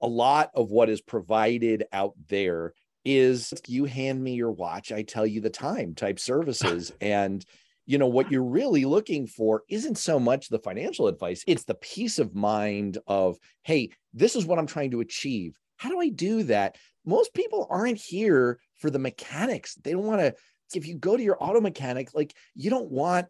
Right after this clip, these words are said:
Speaker 1: a litany on, on the usefulness of the spark plug. You want the car to run. And that's what people come to you for. And anyway,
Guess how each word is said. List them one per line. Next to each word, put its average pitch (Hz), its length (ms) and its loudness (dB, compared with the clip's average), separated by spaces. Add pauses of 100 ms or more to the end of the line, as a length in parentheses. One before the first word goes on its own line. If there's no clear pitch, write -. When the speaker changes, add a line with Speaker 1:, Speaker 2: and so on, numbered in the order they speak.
Speaker 1:
a 131 40 -4
litany 139 560 2
on, 110 320 2
on 107 280 -4
the 107 120 -4
usefulness 117 680 0
of 87 80 -4
the 82 80 -10
spark - 420 -4
plug. 95 320 2 (280)
You 123 140 0
want 160 300 6
the 120 80 0
car 175 320 6
to 143 80 6
run. 85 480 0 (320)
And 131 100 0
that's 185 280 2
what 147 260 4
people 160 320 -4
come 160 220 0
to 151 60 4
you 170 240 0
for. 107 460 4
And 113 240 0
anyway, 175 240 6